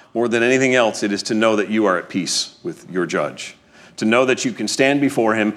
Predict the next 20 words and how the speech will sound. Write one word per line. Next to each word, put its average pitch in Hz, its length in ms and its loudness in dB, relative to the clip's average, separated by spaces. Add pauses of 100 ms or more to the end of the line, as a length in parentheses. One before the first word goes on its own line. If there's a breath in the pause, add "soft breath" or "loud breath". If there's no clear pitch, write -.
(160 loud breath)
having 117 300 2
been 95 200 -2
reconciled 120 880 2 (140 loud breath)
and 107 100 -4
your 101 120 -2
sin 143 360 2
forgiven 113 640 2 (140 loud breath)
and 92 140 -8
judged 120 460 4
and 104 240 -2
no 127 240 4
holy 117 440 2
wrath 95 540 0
to 95 100 -8
face. 82 420 -6
And 98 160 -8
that 90 180 -6
peace 120 280 -2
is 107 120 -4
yours 98 380 0